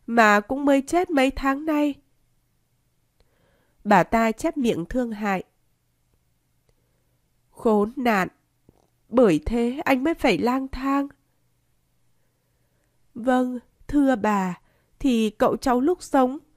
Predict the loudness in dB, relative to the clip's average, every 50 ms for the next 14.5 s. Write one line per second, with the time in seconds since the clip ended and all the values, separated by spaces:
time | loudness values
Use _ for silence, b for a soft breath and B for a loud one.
0 | _ _ _ _ _ _ _ _ -12 -6 0 2 2 2 2 0 0 0 0 0
1 | -2 -4 -4 -2 0 0 0 0 -2 -4 -6 _ _ _ _ _ -6 -2 0 2
2 | 2 2 4 4 2 2 2 0 -2 -2 -2 0 0 0 -2 -4 -8 _ _ _
3 | _ _ _ _ -4 0 0 2 2 2 2 2 0 -2 -4 -4 -4 -4 0 2
4 | 2 2 2 0 -2 -2 -2 -4 -4 -4 -4 -4 -4 -4 -6 _ _ _ 0 2
5 | 2 4 4 2 0 0 0 0 2 2 2 2 0 -2 -2 -2 -2 -2 -4 -8
6 | _ _ _ _ _ _ _ _ _ _ _ _ _ _ _ _ _ _ _ _
7 | _ _ _ _ _ _ _ _ _ _ _ _ _ _ _ _ _ -12 -6 -2
8 | 0 2 2 2 2 2 2 2 0 0 -2 -6 -6 -6 -6 -6 -4 -4 -2 0
9 | 2 2 2 2 0 0 -2 0 0 -2 -2 -4 -6 _ _ -4 0 0 0 0
10 | 0 -2 -4 -6 -6 -2 0 0 0 0 0 -2 0 0 0 -2 -6 -10 _ _
11 | _ _ _ _ _ _ _ _ _ _ _ _ _ _ _ _ _ _ _ _
12 | _ _ _ _ _ _ _ 0 2 2 2 2 0 -2 -4 -6 -10 _ _ _
13 | _ _ -2 0 2 4 4 4 4 2 2 2 4 6 6 6 4 4 0 -2
14 | -2 -2 0 2 2 2 2 0 -2 -6